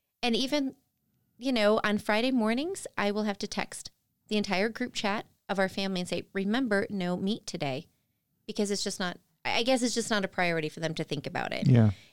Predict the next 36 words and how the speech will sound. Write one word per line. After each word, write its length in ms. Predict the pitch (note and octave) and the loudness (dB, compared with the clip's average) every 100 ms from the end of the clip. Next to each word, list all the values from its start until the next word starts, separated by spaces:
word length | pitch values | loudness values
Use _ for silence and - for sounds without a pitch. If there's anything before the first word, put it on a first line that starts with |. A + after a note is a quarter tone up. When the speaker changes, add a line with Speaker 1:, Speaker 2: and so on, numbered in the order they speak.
| - | -6
Speaker 1:
as 140 | F#3 | -4
much 180 | F#3 E3+ | -2 -4
as 120 | E3 | -4
it 80 | D#3+ | -4
is 260 | D3 D3 - _ _ - | -4 -4 -10 _ _ -4
for 260 | D#3 C#3+ B2+ | -2 -2 -2
us. 240 | - - | -6 -8
But 160 | - C3+ | 2 6
Speaker 2:
Mm-hmm. 120 | A2 | 8
Speaker 1:
I'm 160 | A2+ | 8
trying 320 | A2 B3 A#3 A#3 | 6 2 2 4
to 200 | A3+ G#3+ - - - - | 2 2 -4 -18 -18 -18
hold 500 | - C4 B3 B3+ A#3+ | 0 4 6 4 2
true 500 | - - B3 A3+ D#4 B4+ - _ _ | 0 4 6 8 6 2 -2 _ _
on 60 | B2 | 6
Speaker 2:
Mm-hmm. 140 | A2 | 8
Speaker 1:
making 240 | A2 - A#3+ | 6 4 0
sure 260 | - A3+ A3 | 0 2 2
that 200 | G3+ - | 0 0
our 140 | G3 | -2
kids 260 | F#3+ G#3 F#3+ | 0 -2 -2
are 80 | F3+ | -2
following 360 | F3+ F3+ F3+ | -2 -2 -4
through 220 | F3 - F#3 | -4 -2 -2
with 140 | F3+ | -2
that. 300 | - - - _ _ - | -6 -6 -10 _ _ -4
Do 100 | G#3 | 2
your 160 | G#3 | 2
kids, 480 | A3 C4+ C4+ B3+ - | 2 0 -2 -2 -8
do 120 | A#3+ | -2
they 120 | G#3+ G#3+ | 0 2
remember 420 | B3+ B3 B3 C4 | 2 0 0 0
this? 320 | C4+ D#4 - | -2 -2 4
Speaker 2:
Yeah. 420 | C3+ D3+ D3 D3+ - | 6 8 6 4 2
I 80 | C3+ | 6
mean, 300 | C#3 C#3 - | 8 8 4